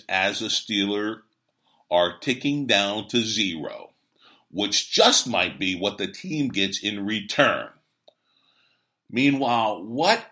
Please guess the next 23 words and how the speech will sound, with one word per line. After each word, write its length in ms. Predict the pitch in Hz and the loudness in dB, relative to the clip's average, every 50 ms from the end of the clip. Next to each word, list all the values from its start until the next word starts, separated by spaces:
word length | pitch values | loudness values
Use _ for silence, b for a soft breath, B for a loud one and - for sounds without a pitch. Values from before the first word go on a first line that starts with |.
| _ _ - | _ _ -6
a 340 | 147 151 156 156 151 156 | -2 -2 -2 -2 -2 -2
dumpster 580 | - 165 151 170 180 170 - - - 143 131 120 | 0 2 2 2 2 0 -4 -4 -2 -2 -2 -2
fire 680 | - - - - 65 65 60 62 60 62 65 69 - - | -2 -2 0 2 2 4 2 2 0 -2 -4 -6 -8 -10
in 220 | - 90 95 98 101 | -8 -6 -6 -4 -2
the 160 | 107 110 117 | -2 0 0
once 540 | 123 127 135 131 127 127 135 131 - - - | 0 0 0 -2 -2 -2 -2 -4 -6 -6 -4
sterling 880 | - - - - - 156 127 113 101 95 92 90 87 87 87 90 85 - | -2 -2 -2 -2 0 0 0 0 0 0 -2 -2 -4 -4 -6 -8 -10 -12
Steel 520 | - - - - - 73 73 69 67 69 71 | -8 -8 -8 -6 -6 -4 -4 -4 -6 -6 -6
City. 580 | - - - 90 82 80 69 57 50 50 - _ _ _ _ _ _ _ _ _ _ _ _ _ b b b b b b b | -6 -6 -4 -2 0 0 -2 -2 -6 -10 -16 _ _ _ _ _ _ _ _ _ _ _ _ _ b b b b b b b
And 200 | 78 85 90 87 | -4 -4 -2 -2
as 200 | 82 85 - - | -2 -2 -2 -2
sorry 600 | - - 131 123 135 135 135 135 139 139 131 123 | 0 2 4 6 6 6 6 4 2 2 2 2
as 200 | 123 131 123 127 | 2 2 2 2
it 120 | 143 131 | 2 2
is, 400 | 120 87 71 64 65 64 - - | 2 0 -2 -4 -8 -10 -12 -14
we'll 260 | - 69 76 82 85 - | -12 -10 -8 -6 -6 -8
keep 360 | - - 120 117 117 117 - | -4 -2 0 0 0 -2 -4
covering 480 | - - 175 175 139 110 98 90 90 90 | -2 0 0 0 0 -2 -4 -4 -4 -2
it 220 | 90 92 95 - - | -2 -2 -2 -4 -4
as 300 | 80 82 80 78 - - | -2 -2 -2 -4 -6 -6
this 220 | 90 85 78 - | -6 -6 -6 -8
whole 220 | - - 98 92 90 | -8 -8 -8 -8 -8
saga 640 | - - - - 127 120 120 117 113 117 113 113 | -6 -6 -6 -4 -2 0 0 0 0 0 -4 -6